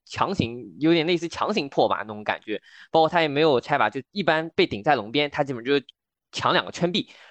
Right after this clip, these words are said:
然后基本就什么事情也不干了。所以，而且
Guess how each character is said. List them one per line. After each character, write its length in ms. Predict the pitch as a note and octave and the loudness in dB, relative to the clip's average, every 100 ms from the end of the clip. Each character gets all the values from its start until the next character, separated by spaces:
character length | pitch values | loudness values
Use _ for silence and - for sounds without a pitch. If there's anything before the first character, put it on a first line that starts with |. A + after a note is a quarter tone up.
| _ _ _ | _ _ _
然 100 | - | -2
后 60 | C3+ | 0
基 140 | - | 0
本 100 | E3 | 0
就 60 | B2 | 0
什 100 | C3 | -4
么 60 | A#2 | -4
事 120 | E3+ | -2
情 120 | F3 | -2
也 80 | G3+ | -2
不 100 | - | 0
干 120 | F3+ | -2
了。 140 | - - _ - | -2 -14 _ -20
所 140 | - G3+ | 0 2
以， 240 | G3 D#3 | 2 2
而 120 | - | 4
且 180 | A3+ A3 | 4 2